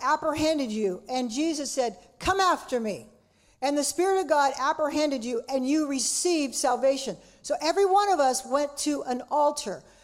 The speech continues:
and we received, and through the blood of Jesus, that's the first, through the blood of Jesus, you are made righteous in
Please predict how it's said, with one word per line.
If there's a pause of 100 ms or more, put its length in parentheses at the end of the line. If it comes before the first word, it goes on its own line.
(180)
and
we
received, (340)
and
through
the
blood (320)
of
Jesus,
that's
the
first, (320)
through
the
blood
of
Jesus, (360)
you
are
made
righteous
in